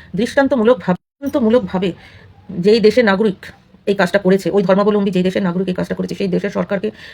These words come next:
তারা তাদের মতো করে বলে দিক, মানে তাদের যেমন নিয়ম পুরো ঘোষণা করে বলে দিক, একে ধরতে হবে, ধরে আমাদের এখানেও আনতে হবে। আমরা আমাদের ধর্মীয় মতে কিছু ইসে করবো। আর যদি দেখা যায় যে এই লোকটি, আম, একবার তীর্থ করে গেছিল,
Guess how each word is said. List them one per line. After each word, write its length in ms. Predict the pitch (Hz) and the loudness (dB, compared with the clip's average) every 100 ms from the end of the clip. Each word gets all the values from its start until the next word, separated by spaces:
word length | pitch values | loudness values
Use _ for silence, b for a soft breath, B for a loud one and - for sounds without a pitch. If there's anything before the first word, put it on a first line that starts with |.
| B | B
তারা 160 | 214 208 | 0 0
তাদের 260 | 202 233 240 | 2 2 2
মতো 140 | 226 | 0
করে 100 | 202 | 0
বলে 180 | 180 175 | 0 0
দিক, 220 | 196 - - - | -2 -8 -10 -4
মানে 120 | 175 | 0
তাদের 240 | 175 196 196 | 2 2 2
যেমন 180 | 196 | 2
নিয়ম 200 | 185 180 | 4 4
পুরো 240 | 202 214 190 | 2 -2 -2
ঘোষণা 240 | 185 196 | -2 -2
করে 120 | 196 | -2
বলে 180 | 185 175 | -2 -2
দিক, 140 | 180 - B B | -2 -6 B B
একে 120 | 190 | -2
ধরতে 240 | 180 185 196 | 0 0 0
হবে, 220 | 196 254 B B 160 | 0 -2 B B -6
ধরে 240 | 202 214 | 2 2
আমাদের 240 | 214 190 196 | 4 2 0
এখানেও 180 | 214 | 0
আনতে 180 | 208 202 | 0 -2
হবে। 140 | 214 247 | -4 -2
আমরা 260 | 185 208 277 _ _ _ _ - | -2 -2 -4 _ _ _ _ -4
আমাদের 220 | 196 196 | 0 0
ধর্মীয় 260 | 196 214 233 | 0 2 0
মতে 180 | 233 | -2
কিছু 220 | 233 208 208 | -4 -6 -6
ইসে 140 | 196 | -4
করবো। 220 | 208 226 - B B | -4 -4 -8 B B
আর 100 | - 175 | -4 0
যদি 140 | 220 | 0
দেখা 220 | 180 240 | 0 2
যায় 160 | 190 - B B | 0 0 B B
যে 280 | 165 185 - - - | 0 0 -2 -10 2
এই 160 | 226 226 | 2 4
লোকটি, 360 | 196 - 214 | -2 -2 -4
আম, 220 | 190 185 180 | -2 -2 -2
একবার 200 | 185 202 | -2 -2
তীর্থ 220 | 196 220 | -4 -2
করে 140 | 208 | 0
গেছিল, 300 | 175 175 202 | 0 0 -2